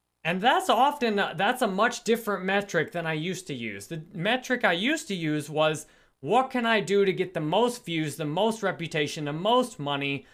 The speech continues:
the most followers? That's how I used to think about what I was going to do for my stream, which left me constantly researching, well,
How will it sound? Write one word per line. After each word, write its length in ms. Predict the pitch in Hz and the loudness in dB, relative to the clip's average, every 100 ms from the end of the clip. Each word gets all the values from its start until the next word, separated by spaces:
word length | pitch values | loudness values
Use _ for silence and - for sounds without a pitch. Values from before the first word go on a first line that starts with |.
| _ | _
the 80 | 147 | -6
most 420 | 151 202 240 226 | 0 2 2 0
followers? 680 | - 151 127 107 90 - - _ _ _ _ _ | 0 2 2 -4 -14 -18 -20 _ _ _ _ _
That's 260 | 202 269 294 | 2 4 4
how 160 | 262 254 | 4 4
I 80 | |
used 480 | 214 180 226 269 - | 4 2 -2 -2 -2
to 120 | 220 | 0
think 360 | 202 - 247 247 | 0 0 -2 0
about 400 | 196 170 170 165 | 0 2 2 2
what 200 | 165 185 | 0 0
I 120 | 175 | 2
was 160 | 170 151 | 0 -2
going 240 | 185 175 | -2 -2
to 80 | 160 | -2
do 120 | 147 | -6
for 160 | 160 165 | -6 -4
my 160 | 156 | -2
stream, 500 | 139 - 156 127 98 - _ _ _ _ _ _ - | -4 -6 -8 -8 -8 -18 _ _ _ _ _ _ -12
which 180 | 165 | -8
left 260 | 196 214 214 | 0 0 0
me 240 | 202 202 202 - _ | 0 0 -2 -16 _
constantly 640 | - 226 269 - 233 214 208 | -2 2 2 2 0 2 0
researching, 920 | 185 262 254 - 165 156 - 151 165 160 - _ - | 2 2 2 0 0 0 -2 -2 -2 -6 -16 _ -2
well, 520 | 160 151 139 139 - | 2 4 4 2 -4